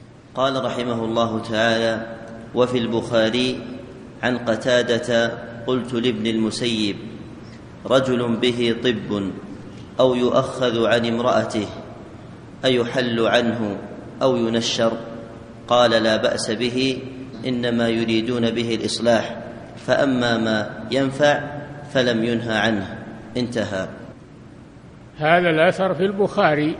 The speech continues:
Speaker 2: معلقا،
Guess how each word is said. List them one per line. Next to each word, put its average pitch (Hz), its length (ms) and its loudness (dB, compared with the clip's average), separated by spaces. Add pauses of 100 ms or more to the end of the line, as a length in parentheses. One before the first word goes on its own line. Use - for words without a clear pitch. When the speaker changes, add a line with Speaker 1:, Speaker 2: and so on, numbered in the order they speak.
(1700)
Speaker 2:
معلقا، 151 720 2